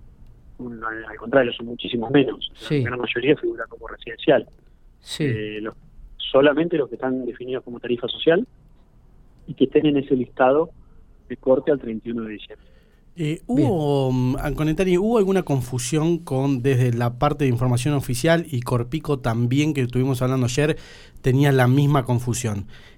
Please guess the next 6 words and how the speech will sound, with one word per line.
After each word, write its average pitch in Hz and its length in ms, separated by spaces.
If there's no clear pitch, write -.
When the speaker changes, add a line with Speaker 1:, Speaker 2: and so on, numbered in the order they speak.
Speaker 3:
Es 151 120
solamente 214 800
para 143 180
los 127 160
usuarios 165 420
de 139 360